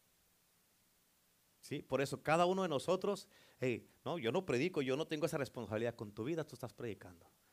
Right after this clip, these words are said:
con tu vida tú estás enseñando. Amén. Y lo que tú le enseñes a otra gente, ¿sabías de que tú con tu propio estilo de vida puedes estar enseñando la doctrina de Balaam para que otros sean corrompidos?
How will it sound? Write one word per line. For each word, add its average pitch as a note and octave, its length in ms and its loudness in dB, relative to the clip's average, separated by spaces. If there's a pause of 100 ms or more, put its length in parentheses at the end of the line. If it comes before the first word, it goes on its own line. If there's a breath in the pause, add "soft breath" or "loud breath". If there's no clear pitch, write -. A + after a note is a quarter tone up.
(120)
con A#2 160 -4
tu A2 140 -2
vida C#3+ 180 2
tú D3 80 -8
estás C3 220 -4
enseñando. G2 600 -8 (1400 soft breath)
Amén. A2 360 -6 (420 soft breath)
Y F#3 280 4
lo D#3+ 220 4
que C#3+ 100 0
tú D#3+ 200 0
le F#3+ 80 2
enseñes F3+ 420 -4
a C3+ 80 4
otra E3+ 200 0
gente, D#3+ 400 -4
¿sabías C3 400 0
de E3 120 -6
que B2+ 100 -6
tú F#3+ 460 -4 (240 soft breath)
con B2+ 160 -4
tu G#2+ 200 -8
propio D#3+ 320 -4
estilo D#3 380 -4
de D#3 80 2
vida G2+ 480 -2 (420 soft breath)
puedes C#3 260 -2
estar B2+ 220 -2
enseñando B2 540 -6
la B2 80 2
doctrina A2 420 -2
de B2+ 60 0
Balaam G#2+ 400 -2 (460)
para G2 160 -2
que A#2 140 -10
otros A#2+ 180 -10
sean A2 180 -6
corrompidos? G#2+ 760 -10